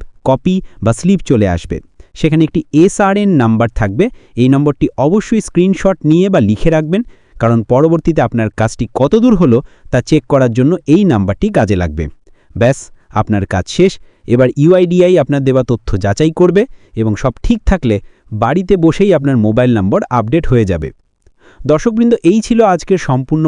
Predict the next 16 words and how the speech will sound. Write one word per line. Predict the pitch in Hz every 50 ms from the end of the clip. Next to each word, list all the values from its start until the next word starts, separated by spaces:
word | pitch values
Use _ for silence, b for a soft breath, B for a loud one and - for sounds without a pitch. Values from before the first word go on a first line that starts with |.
| 135 -
পদ্ধতি। | 127 104 101 95 - 123 113 185 214 b b b b b b
আশা | - 123 131 - 175
করি | 160 185 180 180
আপনারা | 165 - 165 156 156
বুঝতে | 131 104 104 107 - - - 156
পেরেছেন | 143 160 156 151 - 180 175 160 -
কিভাবে | 127 117 135 120 120 104
বিটা | 95 120 135 139 - 170 160
অ্যাপ | 160 156 131
ব্যবহার | 98 110 107 101 - 139 147 156
করে | - - 170 202 240 b b b b b
এই | b 156 180 185
সুবিধা | - - 113 110 104 131 185
নেওয়া | 190 151 110 92 80
যায়। | 82 78 - - _ _ _ b b b b b b -
তবে | 170 196